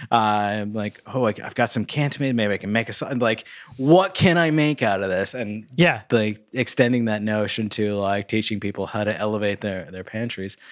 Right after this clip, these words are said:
Speaker 1: Uh, that, that, I like that. That's a good idea.
Speaker 2: It'd be interesting, right?
Speaker 1: Yeah.
Speaker 2: Copyright, copyright, copyright
Speaker 1: <laughs>
Speaker 2: for anyone. Call me. I'll, I'll produce that show. I'll produce the hell out of it. Actually, no.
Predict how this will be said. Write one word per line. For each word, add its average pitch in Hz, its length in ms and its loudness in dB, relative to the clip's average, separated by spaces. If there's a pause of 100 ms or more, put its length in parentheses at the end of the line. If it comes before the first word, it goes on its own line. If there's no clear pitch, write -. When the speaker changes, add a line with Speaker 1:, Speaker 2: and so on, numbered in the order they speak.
(260)
Speaker 1:
Uh, 98 480 -4
that, 180 200 -2
that, 190 260 -2
I 190 120 0
like 339 240 -2
that. - 140 -14
That's 120 180 -14
a - 20 -16
good 180 140 -6
idea. 175 360 -2 (260)
Speaker 2:
It'd 185 220 4
be 254 140 6
interesting, 156 380 2
right? 165 360 4
Speaker 1:
Yeah. 165 100 -2
Speaker 2:
Copyright, 156 520 2
copyright, 139 520 2
copyright 160 380 4
Speaker 1:
<laughs> 185 580 4
Speaker 2:
for 175 120 2
anyone. 139 320 0 (640)
Call 165 220 6
me. 143 240 0 (200)
I'll, 147 200 4
I'll 156 160 4
produce 151 320 2
that 135 140 0
show. 131 400 0
I'll 160 80 -2
produce 143 300 0
the 156 80 2
hell 131 220 2
out 127 100 2
of 127 80 0
it. 131 300 0
Actually, 147 340 6
no. 139 220 2